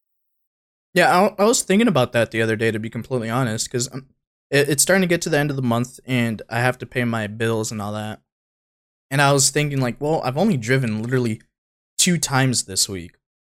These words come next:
You know, once to go, one time to go pick up Animal Crossing from Best Buy, then the second time when, uh, when you gave me, like,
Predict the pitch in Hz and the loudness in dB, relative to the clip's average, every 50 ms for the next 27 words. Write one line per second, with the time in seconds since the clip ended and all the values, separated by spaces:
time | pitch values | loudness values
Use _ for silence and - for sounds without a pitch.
0 | _ _ _ _ 107 104 101 98 98 107 139 147 147 135 - - - - 135 127 | _ _ _ _ -8 -6 -4 -4 -2 0 0 2 2 2 2 2 2 2 2 2
1 | 123 131 131 123 123 120 - 110 117 135 151 147 139 151 135 123 123 127 117 123 | 2 2 2 2 2 2 0 -2 0 0 0 2 2 2 0 0 0 0 2 2
2 | 120 117 110 - - 127 127 120 113 - 95 117 120 117 113 110 - 117 104 104 | 2 2 0 -2 -4 -4 -2 -4 -4 -4 -4 -2 -2 -4 -4 -6 -4 -4 -4 -4
3 | - 104 101 104 104 - - 104 104 101 107 101 98 - - 104 101 104 104 101 | -4 -8 -10 -12 -12 -12 -10 -10 -8 -6 -6 -6 -6 -6 -4 -4 -4 -4 -4 -6
4 | 101 110 107 110 - - 113 - 110 - 110 104 101 104 104 - _ 113 107 101 | -6 -6 -4 -4 -2 -4 -4 -6 -8 -8 -8 -8 -8 -8 -12 -14 _ -12 -10 -10
5 | 98 95 92 90 90 101 - _ _ _ _ _ _ _ _ _ - 120 110 110 | -10 -12 -14 -16 -18 -20 -20 _ _ _ _ _ _ _ _ _ -2 0 0 2
6 | 107 110 110 107 101 104 104 - - 110 104 107 113 110 107 98 95 98 101 | 2 2 2 0 0 -2 -6 -6 -4 -4 -4 -4 -4 -6 -8 -8 -10 -12 -14